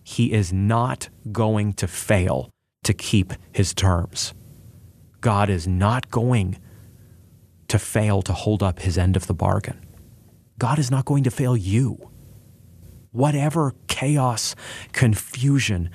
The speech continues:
difficulty, trial, challenge, conflict you are in right now, because of righteousness' sake,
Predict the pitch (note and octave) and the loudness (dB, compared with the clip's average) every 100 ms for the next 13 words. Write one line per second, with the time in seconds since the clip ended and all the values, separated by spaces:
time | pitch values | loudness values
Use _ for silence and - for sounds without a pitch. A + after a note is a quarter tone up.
0 | - - - C#3 - A2+ - F#2+ - F2 | -12 -12 -4 -4 -2 -2 0 -2 -2 -4
1 | - - - A#2 F#2 E2+ - - - - | -2 0 0 2 2 0 -4 -12 -12 -6
2 | - A#2 G#2 F#2 A#2 - - - - - | 0 0 0 -2 -8 -8 -10 -12 -18 -8
3 | - C3+ C3 - - - - A2+ A#2+ B2 | -2 0 0 -2 -8 -8 -4 2 2 2
4 | A2+ A#2 G#2+ F#2+ F#2 G2+ G#2 G2+ F#2+ F2+ | 0 0 0 0 0 2 2 0 0 0
5 | F2+ - - _ _ _ - A2+ - B2 | -4 -6 -14 _ _ _ -2 -2 0 0
6 | G#2+ F2 G2+ G#2 - F2 G#2+ G2 - G2+ | 0 0 0 0 0 0 0 0 0 -2
7 | G2+ - | -2 -6